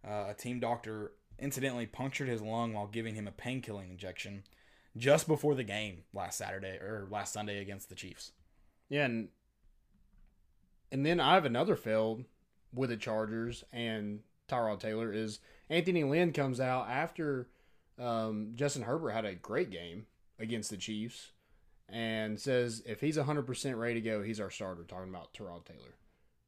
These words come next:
Speaker 2: And then they inject him, and now he's not the <laughs> starter.
Speaker 1: Good Lord, dude. Oh, hey, I've got one more most important, by the way.
Speaker 2: Okay.
Speaker 1: Vols are bowl eligible.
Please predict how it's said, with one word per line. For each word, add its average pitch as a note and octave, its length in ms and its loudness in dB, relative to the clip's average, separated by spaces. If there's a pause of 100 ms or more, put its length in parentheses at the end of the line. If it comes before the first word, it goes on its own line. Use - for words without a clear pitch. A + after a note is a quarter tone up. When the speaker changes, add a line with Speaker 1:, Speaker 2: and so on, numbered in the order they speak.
(140)
Speaker 2:
And B2+ 180 0
then C3 180 4
they B2 220 4
inject A2 480 0
him, D#3 340 -2
and A#2 400 -4
now A2 180 -2
he's A2+ 180 -4
not G2+ 180 -4
the - 60 -16
<laughs> - 480 -4
starter. G#3+ 600 6 (1120)
Speaker 1:
Good G2+ 260 -10
Lord, G1+ 240 -14
dude. G1+ 220 -14 (500)
Oh, D3 100 10
hey, D#3 160 10
I've D3+ 100 6
got D#3 120 8
one C#3 100 4
more C3 80 2
most B2 200 2
important, A2 260 -4
by G#2 80 -2
the G2 60 -6
way. F#2+ 100 -6 (280)
Speaker 2:
Okay. A2+ 280 0
Speaker 1:
Vols A3+ 320 12
are A#3 40 12
bowl A3 280 12
eligible. F#3+ 520 6